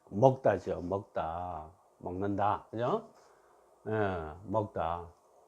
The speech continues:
자, 그다음에 M E A T, M, M, 그죠? M 받침 미음 소리가 났어요. 그리고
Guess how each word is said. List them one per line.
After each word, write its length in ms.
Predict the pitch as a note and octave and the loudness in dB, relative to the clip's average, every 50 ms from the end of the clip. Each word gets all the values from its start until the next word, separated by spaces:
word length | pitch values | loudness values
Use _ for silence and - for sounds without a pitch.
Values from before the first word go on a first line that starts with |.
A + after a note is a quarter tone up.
| _ _ _ _ _ - _ _ _ _ _ _ _ - - - - _ _ _ _ - _ _ _ | _ _ _ _ _ -20 _ _ _ _ _ _ _ -20 -20 -20 -20 _ _ _ _ -20 _ _ _
자, 100 | - G3+ | 10 10
그다음에 420 | G3+ A3 A#3+ G#3+ F#3 F3 - - - | 10 12 10 10 8 8 4 0 -2
M 360 | G#3 A3+ B3 B3+ B3 B3+ B3 | -2 0 0 0 0 0 0
E 220 | G#3+ G#3 G3+ G3 F#3 | 0 2 4 6 6
A 220 | F3+ E3 E3 C#3+ | 6 6 4 2
T, 560 | - - A#2+ G#2 F#2+ F2+ F#2+ A2 B2 C3 - - | 0 -2 -2 -2 -2 -4 -4 -4 -6 -6 -6 -2
M, 600 | - G#3+ G#3+ G3+ F#3 D#3 C#3+ B2+ A#2 G2+ G2 - | 2 4 4 6 6 6 4 4 2 0 -4 -4
M, 640 | - F3+ F#3+ F#3 F3 E3 D3+ C#3 B2+ A#2 G#2 F#2+ F2+ E2+ | 0 2 4 4 6 6 6 6 6 4 0 -2 -2 -4
그죠? 480 | G2 G2+ A#2 A#2 A#2 D3 E3 E3 F#3 - _ _ _ - | -4 -2 0 0 0 0 0 -2 -8 -14 _ _ _ -4
M 640 | B2 C3+ C3+ C3+ C3 A#2+ A2 G#2 G2 F#2+ F2 D#2 D#2 - | 0 2 2 2 2 2 0 0 0 -2 -2 -4 -4 -4
받침 640 | G2+ A2+ - - C3 A2 G2+ G2+ A2+ A#2+ A2+ G#2+ | -4 -4 -2 -2 -2 0 0 0 -2 -2 -2 0
미음 260 | A2+ B2 A#2 G#2+ G#2+ F#2+ | 0 0 0 0 -2 -2
소리가 240 | G2+ F#2+ F#2 F2 | -2 -2 -2 -4
났어요. 400 | E2+ E2+ D2+ - - - - D2+ - - A#2+ | -4 -6 -8 -12 -16 -16 -16 -16 -16 -4 0
그리고 480 | D3 F3 F#3 F#3 G3 G#3 A3 A3 G#3+ | 2 4 8 8 8 8 8 6 2